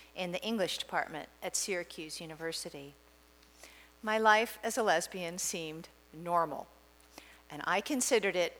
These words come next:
an enlightened, chosen path. Lesbianism for me seemed like a cleaner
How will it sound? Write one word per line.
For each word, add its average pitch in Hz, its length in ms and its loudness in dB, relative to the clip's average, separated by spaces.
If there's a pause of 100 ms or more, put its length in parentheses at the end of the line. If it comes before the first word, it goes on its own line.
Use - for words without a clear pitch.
(120)
an 170 400 -4
enlightened, 208 800 0 (280)
chosen 196 540 -2
path. - 520 -10 (1080)
Lesbianism 196 720 0
for 202 180 -6
me 214 360 -2
seemed 202 460 -2
like 196 220 4
a 208 80 0
cleaner 220 760 -4